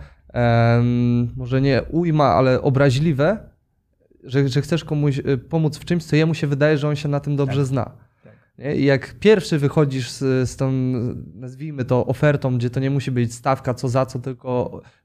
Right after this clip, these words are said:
Speaker 1: propozycją, że cześć, mogę, mogę ci pomóc,
Speaker 2: Mhm.
Speaker 1: to tak jak mówię, dla nich to może być obraźliwe, że kim ty jesteś, żeby mi pomagać, jak ja sam
Speaker 2: Mhm.
Speaker 1: się na tym znam.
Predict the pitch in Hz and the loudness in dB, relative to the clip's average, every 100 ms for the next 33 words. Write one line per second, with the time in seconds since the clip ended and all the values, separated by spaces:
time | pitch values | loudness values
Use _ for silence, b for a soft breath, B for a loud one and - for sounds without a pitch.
0 | _ 139 120 139 156 156 135 123 120 120 | _ -8 0 2 2 0 -2 -2 -2 -2
1 | 156 143 - 131 123 131 135 131 143 135 | 2 2 0 -4 -2 -4 -2 0 0 0
2 | 127 131 135 131 208 - B 131 117 B | -2 -4 -2 0 -2 -6 B -20 -20 B
3 | B B B B B B _ _ 202 202 | B B B B B B _ _ -4 -2
4 | - 220 220 139 131 147 151 165 160 156 | 0 2 4 6 6 2 2 2 4 4
5 | 156 160 151 151 156 156 156 196 185 156 | 2 0 2 2 4 2 2 0 2 4
6 | 156 160 156 151 156 160 160 143 147 160 | 2 2 0 0 0 0 0 0 2 2
7 | 151 156 160 156 165 156 160 156 151 101 | 2 0 0 0 0 -2 -2 -2 0 -2
8 | - | -4